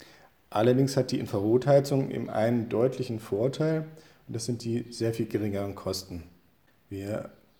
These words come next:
haben ja immer so ein Beispiel für ein Einfamilienhaus mit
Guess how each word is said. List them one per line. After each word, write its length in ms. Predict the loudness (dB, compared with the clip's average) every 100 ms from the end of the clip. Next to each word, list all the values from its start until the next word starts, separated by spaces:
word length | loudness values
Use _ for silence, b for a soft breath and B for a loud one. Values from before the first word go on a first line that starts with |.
| _ _ _ _
haben 180 | -8 -4
ja 100 | -2
immer 200 | -2 -2
so 80 | -2
ein 160 | -4 -2
Beispiel 560 | 2 2 4 6 6
für 220 | 4 -4
ein 120 | -6 -4
Einfamilienhaus 920 | -6 -2 2 4 4 4 4 4 0
mit 220 | -8